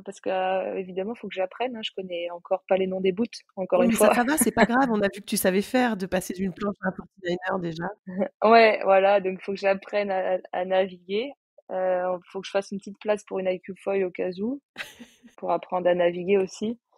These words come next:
Speaker 1: Et, euh, et puis, euh, ouais, ouais, ça, ça va se préparer assez vite, ouais. Je pense que c'est, le mois d'octobre va arriver vite.
Speaker 2: Ceci dit, je vais pas te lâcher tout de suite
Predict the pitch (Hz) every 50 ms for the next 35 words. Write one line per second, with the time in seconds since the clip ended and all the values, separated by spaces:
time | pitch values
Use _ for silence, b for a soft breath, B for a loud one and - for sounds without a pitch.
0 | B B B B B B B - _ - - 185 180 175 175 175 175 175 175 175
1 | 175 180 180 180 175 185 180 185 - - - _ - 320 - - 180 180 175 165
2 | - - - - 180 185 180 175 175 170 170 170 175 208 302 466 381 311 349 349
3 | 262 - - 196 180 175 175 175 175 175 - - - - 185 175 175 180 180 -
4 | - - 196 - 208 196 196 196 202 202 - 247 247 262 254 - - 180 170 165
5 | - - - - 185 - - _ 190 185 180 180 - - 190 185 180 180 214 220
6 | 220 226 196 - - 247 247 226 208 208 196 196 196 190 190 185 175 170 - -
7 | - - _ _ _ b b b b b b b b b - - 233 226 - -
8 | 240 233 294 311 247 190 208 202 - 269 - - 240 220 - 226 - - 208 -
9 | - - - 233 240 240 - - -